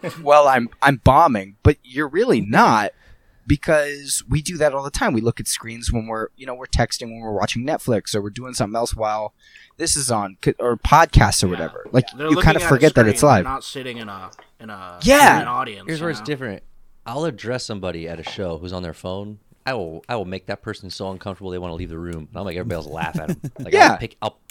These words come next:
Speaker 4: pick it out. So, like, on a Zoom show, I feel like it's kind of less cr-, uh, credible to do that because, and this is something I haven't thought about as often 'cause I don't like the Zoom shows myself per se. Nothing against yours, just perf-, the performance
Speaker 2: No, I know
Speaker 4: of it.
Speaker 2: what
Speaker 4: I
Speaker 2: you
Speaker 4: like
Speaker 2: mean.
Speaker 4: watching, but the performing.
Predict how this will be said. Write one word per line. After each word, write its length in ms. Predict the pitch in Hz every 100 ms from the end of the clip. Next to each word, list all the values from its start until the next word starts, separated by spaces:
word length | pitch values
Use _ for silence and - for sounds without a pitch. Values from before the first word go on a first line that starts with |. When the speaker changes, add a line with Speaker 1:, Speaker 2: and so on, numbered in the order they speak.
| _
Speaker 4:
pick 240 | - 117 98
it 80 | 87
out. 260 | 80 80 _ _
So, 160 | - 110
like, 160 | 95 101 -
on 100 | 110
a 40 | 101
Zoom 240 | 98 117
show, 220 | - 92
I 80 | 85
feel 180 | - 98
like 140 | 87
it's 120 | 85 -
kind 240 | - 104
of 220 | 95 87 - _ _ _
less 720 | 95 92 101 104 - - - - _
cr-, 420 | - - 104 90
uh, 180 | 90 80
credible 380 | - 101 98 98
to 80 | 87
do 200 | 95 95
that 360 | 110 113 -
because, 540 | 98 - 95 85 82 -
and 80 | 90
this 140 | 98 95
is 100 | -
something 200 | 82 85
I 40 |
haven't 180 | 82 82
thought 140 | 92 82
about 340 | 78 76 - -
as 100 | 80
often 280 | 82 85 82
'cause 100 | 90
I 80 | 80
don't 160 | -
like 160 | 85 -
the 60 | 78
Zoom 220 | 87 87
shows 220 | - 87
myself 460 | 80 76 - 95 -
per 120 | 120
se. 300 | - 117 113 _ _ _ _ _ -
Nothing 280 | 113 113
against 320 | 101 98 - 98
yours, 220 | 87 82
just 260 | 90 - -
perf-, 180 | 98
the 120 | - 104
performance 400 | 98 113 104 110
Speaker 2:
No, 40 |
I 20 |
know 60 | 131
Speaker 4:
of 40 | 95
it. 20 |
Speaker 2:
what 20 |
Speaker 4:
I 20 |
Speaker 2:
you 40 | 92
Speaker 4:
like 100 | 87
Speaker 2:
mean. 80 | 92
Speaker 4:
watching, 380 | 82 - 80 76
but 60 |
the 40 | _
performing. 420 | - 85 80 78